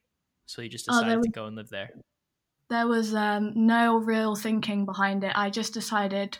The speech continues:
Speaker 1: <laughs>
Speaker 2: "I'm just going to move." I just bought a plane
Speaker 1: Damn.
Speaker 2: ticket and said, "Okay, I'm gonna live there." And I lived with, uh, Spanish families, and I would kind of speak to their, their children once a day or twice a day in English.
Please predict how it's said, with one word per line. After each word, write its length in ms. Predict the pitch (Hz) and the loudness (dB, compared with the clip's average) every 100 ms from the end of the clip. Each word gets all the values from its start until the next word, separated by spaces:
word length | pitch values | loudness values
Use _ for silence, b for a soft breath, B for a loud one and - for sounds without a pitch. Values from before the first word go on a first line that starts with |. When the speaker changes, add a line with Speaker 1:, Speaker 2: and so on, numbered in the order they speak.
| _ _ 147 | _ _ -10
Speaker 1:
<laughs> 320 | - - - | -8 -6 -2
Speaker 2:
"I'm 140 | 214 | 0
just 140 | 208 - | 0 -4
going 160 | 208 208 | -4 -4
to 80 | 196 | -2
move." 340 | 202 190 196 - B B B B B | -2 -2 -4 -8 B B B B B
I 140 | 240 | 4
just 280 | 240 285 294 | 4 2 0
bought 340 | 214 247 240 247 | -2 2 4 2
a 60 | |
plane 300 | 240 214 220 | 2 2 4
Speaker 1:
Damn. 20 | 240 | 4
Speaker 2:
ticket 260 | 226 226 | 2 0
and 80 | 214 - | -4 -8
said, 400 | 208 _ - 233 | -10 _ 0 2
"Okay, 100 | 233 | 2
I'm 140 | 208 208 | 0 0
gonna 180 | 214 | -2
live 240 | 214 208 208 | -2 -2 0
there." 280 | 226 285 - | 2 2 2
And 140 | 226 | 2
I 120 | 214 220 | 4 4
lived 340 | 226 226 226 | 2 0 -2
with, 440 | 220 214 208 208 _ B B B B - | -2 -2 -2 -6 _ B B B B -4
uh, 160 | 202 202 | -2 -2
Spanish 420 | - 214 214 - | -2 -2 0 -2
families, 580 | 214 196 202 208 226 226 | 0 2 2 0 -4 -4
and 140 | 214 | -2
I 160 | 202 202 | 0 2
would 320 | 202 196 - | 0 -2 -4
kind 260 | - 208 196 | -6 -4 -4
of 80 | 196 | -6
speak 320 | - 285 - | 0 0 0
to 60 | 254 | 0
their, 220 | 233 220 - _ - | 0 0 -4 _ -6
their 140 | 220 | -6
children 680 | 214 254 240 233 214 214 220 | -4 -2 0 0 -2 -2 -2
once 340 | 233 233 - 233 | -2 -4 -6 -6
a 40 | |
day 320 | 208 202 208 | -2 2 2
or 80 | 202 | 0
twice 320 | 202 226 220 | 0 -2 -2
a 40 | 233 | -4
day 200 | 220 196 | 0 0
in 60 | 196 | 0
English. 580 | 214 220 233 247 - | -2 0 0 0 -4